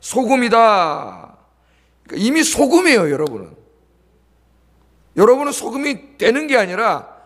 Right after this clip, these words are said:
이미 여러분은 소금입니다. 소금. "너희는 세상의 소금이다." 우리 예수님 그렇게 말씀을 합니다. 그렇기 때문에 소금의 역할을 해야 된다는 거예요.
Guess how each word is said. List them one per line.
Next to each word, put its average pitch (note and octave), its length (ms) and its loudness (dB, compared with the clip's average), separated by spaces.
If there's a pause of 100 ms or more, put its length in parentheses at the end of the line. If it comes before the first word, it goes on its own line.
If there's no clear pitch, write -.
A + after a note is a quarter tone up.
(200)
이미 C#4 300 -4
여러분은 G#3+ 380 0
소금입니다. A3 800 -6
소금. C3 400 -12
"너희는 G3 260 2
세상의 G3+ 580 -2 (220)
소금이다." A3 800 0
우리 E3 140 -8
예수님 D#3+ 260 -10
그렇게 D3+ 400 -6 (240)
말씀을 D3+ 360 -4
합니다. C#3+ 680 0 (320)
그렇기 A3+ 300 0
때문에 A#3 520 0 (200)
소금의 C#4 600 -4
역할을 A3+ 640 2
해야 A3 280 4
된다는 B2 480 -4
거예요. G1+ 220 -14